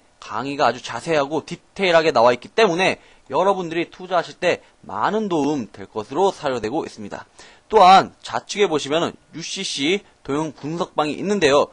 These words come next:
어, 바로 또한 이쪽에 들어가시면은 회원님들이 장중에 의뢰하시는, 어, 각종, 어, 종목에 관해서 저희 운영진들이 유씨씨 종목 분석을 해서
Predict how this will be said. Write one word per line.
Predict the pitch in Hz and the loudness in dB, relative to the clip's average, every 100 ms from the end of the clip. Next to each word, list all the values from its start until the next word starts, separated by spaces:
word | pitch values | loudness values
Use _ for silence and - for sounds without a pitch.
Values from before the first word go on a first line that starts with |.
| - _ | -10 _
어, | 175 | -4
바로 | 175 180 180 - | 2 2 2 0
또한 | 190 170 | 0 0
이쪽에 | 160 - 175 175 | -4 -8 -4 -4
들어가시면은 | 160 156 147 160 175 147 | 0 0 0 -2 -4 -2
회원님들이 | 208 240 220 147 147 156 - _ _ | 0 0 -2 -6 -6 -6 -8 _ _
장중에 | - 110 160 175 160 151 | -20 -16 -14 -12 -6 -4
의뢰하시는, | 151 113 147 143 123 123 165 101 - - _ _ | -4 -6 -2 0 -2 -4 -6 -6 -12 -20 _ _
어, | 76 82 78 _ _ _ _ _ _ _ | -16 -14 -16 _ _ _ _ _ _ _
각종, | - 135 - 185 147 175 202 _ | -12 -10 -8 -2 0 0 -6 _
어, | - 95 | -16 -16
종목에 | - 156 185 190 | -12 -6 -2 0
관해서 | 160 123 135 147 | 0 0 -2 -8
저희 | 107 104 120 101 _ _ _ | -8 -10 -10 -12 _ _ _
운영진들이 | 139 196 196 131 104 104 147 98 _ _ | -8 -4 -4 -8 -12 -6 -6 -8 _ _
유씨씨 | 143 - 185 - 165 | -16 -14 -14 -14 -14
종목 | - 147 185 156 170 _ | -12 -10 -4 -4 -4 _
분석을 | 110 113 127 117 | -18 -10 -8 -2
해서 | 214 165 165 208 | -2 4 2 2